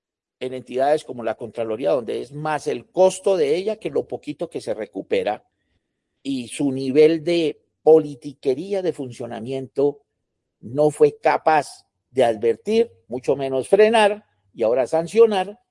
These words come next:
a los que han venido desfalcando nuestro hora-, eh, erario público. Entonces,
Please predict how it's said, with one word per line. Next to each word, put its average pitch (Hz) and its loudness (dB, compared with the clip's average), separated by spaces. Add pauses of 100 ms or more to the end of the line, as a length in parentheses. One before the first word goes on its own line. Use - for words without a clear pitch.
(440)
a 104 -8
los 98 -8
que 101 -10
han 113 -4
venido 104 -4
desfalcando 95 -8
nuestro 87 -10
hora-, 80 -12
eh, - -12 (260)
erario 92 -2
público. - -10
Entonces, 170 2